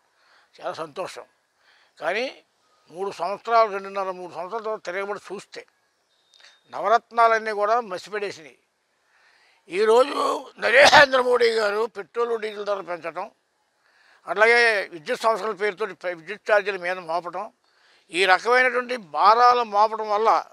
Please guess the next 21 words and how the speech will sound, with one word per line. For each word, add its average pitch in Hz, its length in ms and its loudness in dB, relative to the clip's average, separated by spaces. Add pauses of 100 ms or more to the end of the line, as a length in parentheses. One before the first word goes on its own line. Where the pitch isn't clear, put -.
(600)
ప్రజలు 208 240 -4
ఇప్పటికే 226 340 2
ధరలు 202 340 0
పెరిగి 220 440 0
అధిక 208 200 2
ధరలతో 214 400 -4
చాలా 196 320 -2
బాధపడుతూ 170 540 -6
ఉన్నారు. 131 320 -20 (180)
ముఖ్యంగా 226 360 -2
కరోనా 208 360 0
కాలంలో 208 420 0
కూడా 196 220 -4
వాళ్ళకి 190 580 -2 (680)
ఏమాత్రం 202 440 2
ఆదాయం 202 420 6
లేకుండా 190 360 0
ఇబ్బంది 185 280 -8
పడ్డారు. 147 380 -14 (600)
ఇట్లాంటి 240 500 4
దశలో 185 640 -8